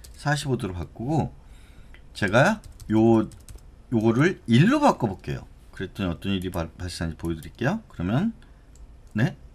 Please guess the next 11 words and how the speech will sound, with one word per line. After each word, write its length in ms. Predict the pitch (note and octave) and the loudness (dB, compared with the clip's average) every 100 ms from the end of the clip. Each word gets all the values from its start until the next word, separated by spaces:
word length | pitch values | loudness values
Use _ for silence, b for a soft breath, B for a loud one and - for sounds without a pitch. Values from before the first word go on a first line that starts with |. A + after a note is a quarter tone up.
| - | -16
안 220 | - G#2+ | -6 -4
그려져요. 400 | A#2 C#4+ C#4 - - - - - - b b b b - - | -4 -4 -6 -10 -16 -20 -20 -20 -20 b b b b -10 -4
어? 260 | C#3+ - - | -4 -4 -16
그렇죠? 280 | - - D#3+ | -14 -12 -8
안 140 | E2+ | -6
그려지죠? 600 | F#2+ G2 - - E3+ A3+ - B B B B B - - | -4 -6 -6 -6 -6 -6 -12 B B B B B -20 -10
그러면 480 | A#2 A2+ B2 A#2+ - - - - - | -2 2 4 4 -2 -14 -20 -18 -2
일은 300 | A2+ D3 D3 | 2 4 4
너무 180 | A2+ A2+ | 4 2
작게 300 | - - A#2+ | -2 -6 -4
썼나봐요. 680 | - G#2 F2 D2+ G#2+ G3 | -2 -2 -2 -4 -4 -4